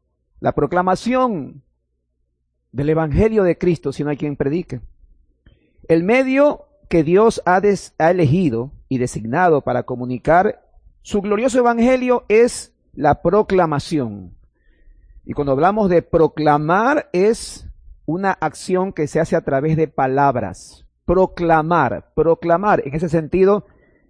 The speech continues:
hablamos de que los que proclaman el evangelio son heraldos. Proclaman un mensaje. No añaden ni quitan algo. Proclaman el mensaje y lo hacen a través de palabras que otras personas pueden escuchar.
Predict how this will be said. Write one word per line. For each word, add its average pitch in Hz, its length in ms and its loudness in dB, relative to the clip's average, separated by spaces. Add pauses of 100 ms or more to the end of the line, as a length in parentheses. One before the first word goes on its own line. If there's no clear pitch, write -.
(340)
hablamos 156 520 2
de 143 120 0
que 143 280 0
los - 420 -8 (460)
que - 100 -4
proclaman 208 400 -2
el 214 80 2
evangelio 185 380 0
son 202 180 -2
heraldos. 202 600 0 (560)
Proclaman 170 640 -2
un 247 80 -6
mensaje. 240 680 0 (420)
No 131 220 -6
añaden 196 640 2
ni 151 100 -4
quitan 208 400 -4
algo. 185 380 0
Proclaman 170 720 0
el 185 80 -6
mensaje 190 580 0
y 160 120 0
lo 147 140 2
hacen 170 280 0
a 160 80 0
través 160 340 -2
de 170 80 -2
palabras 190 880 2 (560)
que 156 160 -4
otras 170 300 -2
personas 190 480 -4
pueden 160 360 -4
escuchar. 147 680 -6